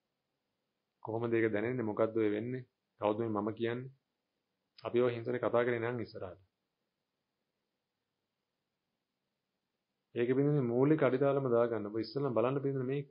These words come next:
හිතයි කයයි දෙකක් නේද කියලා. ඒකට පිළිබඳ අපි සරලව තේරුම් ගන්න මෙහෙම. දැන් ඔබ දන්නවනේ, ඔබ, ඔබ පිළිගන්නවා නම් පිළිබඳ ඔබ පෙර අත්බවවල ඉපදුනා කියලා. ඔය කය නෙමෙයි කියලා ඔබ හොඳටම දන්නව නේද ඔය?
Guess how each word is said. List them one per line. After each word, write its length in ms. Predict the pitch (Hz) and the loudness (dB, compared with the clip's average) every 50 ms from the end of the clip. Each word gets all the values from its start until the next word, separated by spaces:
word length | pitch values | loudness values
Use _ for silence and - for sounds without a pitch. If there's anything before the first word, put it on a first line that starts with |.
| _ _ | _ _
හිතයි 360 | - 117 113 - 147 151 151 | -8 -4 0 2 2 4 4
කයයි 280 | 151 151 143 147 151 151 139 | 2 0 0 0 0 0 -2
දෙකක් 300 | 117 117 - 143 143 - | -2 -2 -2 -2 -4 -4
නේද 240 | 135 131 135 135 143 | -4 -4 -4 -4 -4
කියලා. 300 | 139 147 147 143 147 - _ _ _ _ _ _ _ _ _ _ _ _ _ _ _ _ - | -4 -6 -6 -6 -8 -12 _ _ _ _ _ _ _ _ _ _ _ _ _ _ _ _ 2
ඒකට 200 | 135 147 165 165 | 6 6 6 6
පිළිබඳ 260 | 170 175 175 175 165 | 6 4 2 0 0
අපි 140 | 156 180 156 | -2 -4 0
සරලව 380 | - 135 131 147 160 175 175 | 2 4 6 6 6 6 6
තේරුම් 260 | 170 170 165 165 165 156 | 4 4 2 2 2 2
ගන්න 180 | 151 151 147 | 2 2 0
මෙහෙම. 220 | 143 135 139 135 131 - _ _ _ _ _ _ _ _ _ _ _ _ _ _ _ _ _ _ _ _ _ _ _ _ _ | 0 -2 -4 -8 -10 -16 _ _ _ _ _ _ _ _ _ _ _ _ _ _ _ _ _ _ _ _ _ _ _ _ _
දැන් 120 | 135 139 147 | 6 8 8
ඔබ 120 | 151 165 | 8 8
දන්නවනේ, 340 | 143 139 139 147 156 151 139 | 8 6 6 6 4 4 4
ඔබ, 60 | 143 170 170 143 | 2 2 2 2
ඔබ 140 | 135 151 165 | 2 2 0
පිළිගන්නවා 520 | 156 143 127 143 143 165 160 160 156 151 147 | 0 0 0 2 4 4 4 4 4 4 2
නම් 140 | 143 135 | 2 2
පිළිබඳ 200 | 143 151 151 151 | 0 0 0 0
ඔබ 80 | 147 156 | 0 0
පෙර 160 | 151 135 127 139 | 0 2 4 4
අත්බවවල 440 | 143 143 135 143 147 151 151 147 | 4 4 4 4 4 4 4 4
ඉපදුනා 340 | 120 - 123 131 135 139 135 123 | 2 0 0 -2 -2 -2 -2 -2
කියලා. 280 | - 110 104 104 - | -4 -6 -6 0 4
ඔය 100 | 143 165 - | 4 4 4
කය 220 | - - 123 127 | 4 4 4 6
නෙමෙයි 280 | 151 147 143 151 156 156 | 6 4 4 2 0 2
කියලා 160 | 156 156 160 | 2 2 2
ඔබ 60 | 151 | 2
හොඳටම 280 | 147 139 147 151 156 156 | 2 0 0 0 0 0
දන්නව 240 | 156 156 156 156 151 | 0 0 -2 -2 -2
නේද 160 | 147 131 101 | -2 -2 -4
ඔය? 140 | 95 92 | -6 -8